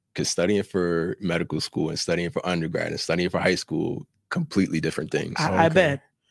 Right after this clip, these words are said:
Speaker 3: 'Cause I was
Speaker 1: Yeah.
Speaker 3: gonna say, if you in medical school and you just not learning how to study and you had a biology degree
Speaker 1: <laughs>
Speaker 3: in, in college, I'm like, "This, this man
Speaker 1: Nah,
Speaker 3: is a
Speaker 1: like,
Speaker 3: genius." Okay.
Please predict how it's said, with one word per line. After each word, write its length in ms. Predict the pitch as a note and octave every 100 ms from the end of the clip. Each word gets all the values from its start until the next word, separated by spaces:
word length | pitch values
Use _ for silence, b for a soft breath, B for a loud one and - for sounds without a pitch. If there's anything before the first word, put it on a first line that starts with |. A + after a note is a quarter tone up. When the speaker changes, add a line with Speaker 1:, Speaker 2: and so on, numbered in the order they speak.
| -
Speaker 3:
'Cause 80 | -
I 20 |
was 80 | F#3+
Speaker 1:
Yeah. 20 |
Speaker 3:
gonna 140 | E3+ B2+
say, 260 | - A2+
if 140 | G2+ G2
you 440 | D3 A#3 E3+ B2+ -
in 220 | A2+ G#2
medical 320 | B2 B2+ A2+
school 200 | - G#2+
and 80 | G2
you 60 | B2
just 180 | A#2+ B2
not 160 | G#2+
learning 180 | A2 G#2+
how 80 | G#2
to 80 | F#2+
study 300 | - G#2+ G2
and 100 | G#2
you 100 | C#3+
had 120 | G2+
a 60 |
biology 600 | F#2 G2+ G2+ B2 C#3 C3+
degree 420 | C3 B2+ C3 C3+ C3+
Speaker 1:
<laughs> 120 | A#2+
Speaker 3:
in, 180 | G2+ F2
in 160 | G2+
college, 340 | A#2+ C3+ E3 D#3
I'm 100 | -
like, 180 | -
"This, 180 | F3 A#3+
this 260 | - A2+ A2
man 180 | E2+ E2
Speaker 1:
Nah, 0 |
Speaker 3:
is 120 | F2+
a 20 | F#2+
Speaker 1:
like, 60 |
Speaker 3:
genius." 440 | F2 A3 - G#2+ A2+
Okay. 340 | B2 G2+ A#2